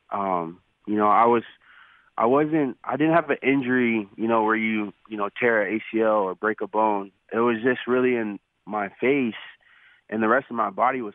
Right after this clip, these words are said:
fine. And, you know, when you have doctors telling you, "Rest, you need to heal," uh, I've,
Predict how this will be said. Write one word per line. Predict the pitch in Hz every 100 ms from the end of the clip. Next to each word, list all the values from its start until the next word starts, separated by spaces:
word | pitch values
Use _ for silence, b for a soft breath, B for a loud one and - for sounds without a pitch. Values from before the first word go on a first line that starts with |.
| _
fine. | 123 139 123 104 98 _ _ _
And, | 110 110 107 101 98 -
you | 107
know, | 110
when | 107 107
you | 113
have | 117 98
doctors | 104 113 _ 104 101 - _ _ _ _ _ _ _ _ _ _
telling | 131 123 120
you, | 120 113 98 _ _ _ -
"Rest, | 107 107 -
you | 110 107
need | 98
to |
heal," | - 110 110 107 101 98 _ _ _ _ _
uh, | 87 92 -
I've, | 98 117